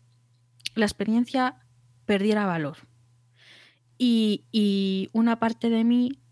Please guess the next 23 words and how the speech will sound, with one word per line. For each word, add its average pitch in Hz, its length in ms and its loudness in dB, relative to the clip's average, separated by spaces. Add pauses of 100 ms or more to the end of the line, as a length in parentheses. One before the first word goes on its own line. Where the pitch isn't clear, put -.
se - 180 -2
vendiera 233 580 0
y 214 100 -4
fuera 208 240 0
comercializable. 170 920 -4 (120)
Y 208 120 0
por 185 260 0
eso 240 540 0
tuviera 208 440 -2
que, 226 340 -4 (480)
eh, 175 840 0 (680)
em, 175 640 -2 (440)
tomar 214 440 2
las 202 300 0
sugerencias 180 1000 -2 (140)
de 208 100 0
la 190 80 0
gente 226 500 0 (220)
sobre 190 320 2
que 196 300 0
mostrara 175 520 0
más 160 200 -6
contenido 233 580 0